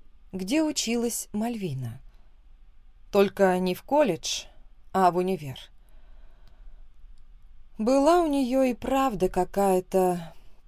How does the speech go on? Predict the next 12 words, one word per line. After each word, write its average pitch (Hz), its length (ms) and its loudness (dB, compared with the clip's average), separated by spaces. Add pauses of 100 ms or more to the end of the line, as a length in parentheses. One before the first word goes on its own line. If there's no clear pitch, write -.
патологическая 196 1120 0
одержимость 185 1040 -6
в - 100 -16
том, 254 320 -2 (640)
чтобы 247 480 0
украсть 220 800 0 (240)
чужую 175 600 -2
жизнь. 135 540 -8 (2250)
Забрать 220 500 6
у 190 60 0
Мальвины 160 480 -4
подруг, 156 640 -4